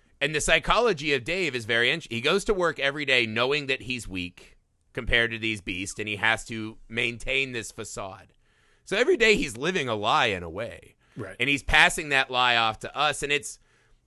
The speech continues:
Speaker 1: the, he, he said one thing that really struck me. He's like, "When I'm in the cage, right, it doesn't matter if there's five or five thousand people out there. It's me and my world."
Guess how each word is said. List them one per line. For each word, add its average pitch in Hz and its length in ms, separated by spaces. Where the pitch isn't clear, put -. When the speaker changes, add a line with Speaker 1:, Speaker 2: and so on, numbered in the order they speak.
Speaker 1:
the, 156 140
he, 160 140
he 151 340
said 247 260
one 175 220
thing 147 180
that 135 140
really 131 240
struck 139 340
me. 104 120
He's 101 120
like, 104 220
"When 101 80
I'm 135 180
in 135 80
the 127 80
cage, 110 460
right, 98 180
it 90 80
doesn't 113 240
matter 113 220
if - 80
there's 90 160
five 117 400
or 95 40
five 107 340
thousand 107 400
people 87 340
out 76 180
there. 71 160
It's - 180
me 123 280
and 117 120
my 110 220
world." 95 500